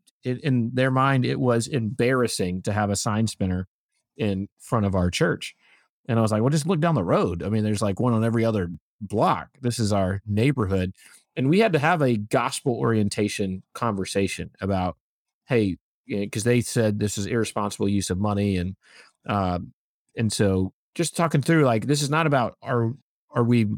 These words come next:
looking embarrassing?" but we have to think contextually. We have to think missionally. We have to think through how the gospel should be the filter for everything that we do.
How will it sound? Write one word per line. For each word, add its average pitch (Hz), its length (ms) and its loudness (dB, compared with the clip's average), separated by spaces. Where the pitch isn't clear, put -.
looking 113 300 2
embarrassing?" 98 640 0
but 98 200 -2
we 120 180 0
have 151 140 0
to 139 80 -4
think 127 240 -2
contextually. 117 640 0
We 120 100 0
have 107 80 -2
to - 60 -10
think 107 200 -2
missionally. 113 640 -2
We 110 120 -2
have 104 100 2
to 107 80 -2
think 117 260 -2
through 107 460 0
how 101 140 0
the 95 100 -2
gospel 95 580 -4
should 101 260 0
be 101 120 2
the 98 100 -2
filter 101 360 0
for - 160 -6
everything 92 400 0
that 80 100 -2
we 85 100 -2
do. 85 240 -2